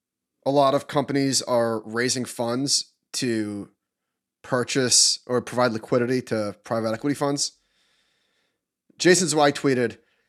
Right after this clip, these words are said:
"If someone asks you to define chutzpah, you no lo-, you no longer need to say, quote, like when a guy who killed his parents asks for clemency because he's an orphan.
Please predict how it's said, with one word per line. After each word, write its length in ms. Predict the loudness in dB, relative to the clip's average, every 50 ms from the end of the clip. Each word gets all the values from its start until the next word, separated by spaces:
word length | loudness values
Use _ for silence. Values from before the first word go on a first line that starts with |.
| _ _ _ 2
"If 140 | 2 4 4
someone 320 | 6 6 6 8 6 4 4
asks 340 | 2 2 4 4 4 2 2
you 80 | 2 0
to 120 | 0 0 -4
define 380 | -4 -2 0 0 0 0 -2
chutzpah, 600 | -4 0 0 0 0 0 2 4 4 4 2 -2 _ _ _ _ _ _ _ _ _ _ _
you 140 | 4 6 8
no 140 | 10 10 8
lo-, 320 | 8 8 6 4 4 -4 _ -4
you 160 | 2 4 6
no 160 | 8 8 8
longer 300 | 8 8 6 6 6 4
need 140 | 4 2 0
to 80 | 2
say, 480 | 0 2 4 4 4 4 4 2 0 -4 -8 -2
quote, 340 | 4 4 4 4 4 0 _ -2
like 220 | 0 0 2 4
when 120 | 2 2
a 60 | 2 2
guy 220 | 2 4 4 4
who 100 | 2 2
killed 240 | 0 0 0 0 0
his 100 | -2 -4
parents 540 | -2 0 -2 0 0 -2 0 0 0 -2 -2 _ _ _ _ _ _ _ _ _ 2
asks 400 | 4 4 4 4 2 0 0 -2
for 220 | -2 -2 -4 -4
clemency 420 | -4 0 -2 0 0 0 0 -2 -4
because 280 | -4 -2 0 0 2 2
he's 120 | 2 2
an 40 | 0
orphan. 360 | -2 -2 -4 -6 -6 -8 -8